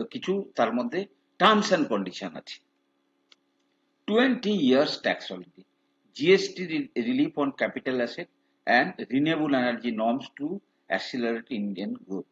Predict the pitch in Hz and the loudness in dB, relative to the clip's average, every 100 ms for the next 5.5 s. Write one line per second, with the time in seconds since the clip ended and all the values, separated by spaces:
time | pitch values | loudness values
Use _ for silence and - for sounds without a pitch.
0 | _ 180 - 190 190 - _ _ _ 120 | _ -10 -6 -8 -8 -12 _ _ _ -4
1 | 113 107 98 - 104 104 - 113 113 107 | -2 -2 -4 -6 -12 -12 -10 -6 -4 -4
2 | 107 107 101 101 135 147 147 160 151 139 | -6 -6 -6 2 4 4 2 -4 0 2
3 | 139 131 139 135 - - 120 120 120 117 | 2 0 -2 -2 -4 -2 0 0 -2 -2
4 | 117 120 - 98 101 127 - _ _ _ | 0 -2 -6 -10 -12 -14 -16 _ _ _
5 | _ - - - - | _ -8 -8 -6 -4